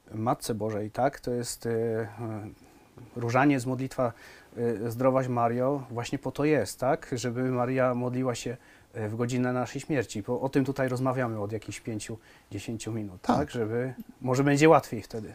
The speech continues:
Speaker 2: No, no tak, no, powiem szczerze, no, zawsze mówię o konsekracji Matki Bożej. Święty Ludwik de Montfort, to się też w moim życiu kiedyś zaczęło nie przez przypadek.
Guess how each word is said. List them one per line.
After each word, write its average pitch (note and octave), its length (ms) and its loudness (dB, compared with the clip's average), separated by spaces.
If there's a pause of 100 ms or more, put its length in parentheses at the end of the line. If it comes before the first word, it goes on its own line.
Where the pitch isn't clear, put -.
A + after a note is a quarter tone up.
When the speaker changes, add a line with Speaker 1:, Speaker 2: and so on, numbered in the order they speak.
(160)
Speaker 2:
No, F3+ 240 4
no F#3+ 140 10
tak, F3+ 260 8
no, C#3+ 220 12
powiem F#3 340 8
szczerze, D#3 340 6
no, D3+ 260 10 (440)
zawsze D3+ 320 2
mówię C3+ 260 8
o B2 60 4
konsekracji C3 640 2
Matki B2 280 4
Bożej. A#2+ 280 4
Święty C3 360 4
Ludwik B2 340 4
de B2 160 8
Montfort, A#2+ 480 6
to A#2 80 -4
się B2 160 -4
też B2+ 260 -2
w - 40 -2
moim C3+ 280 12
życiu B2+ 240 6
kiedyś B2+ 340 6
zaczęło C3+ 460 6
nie E3+ 220 6
przez D3 240 0
przypadek. C#3+ 680 4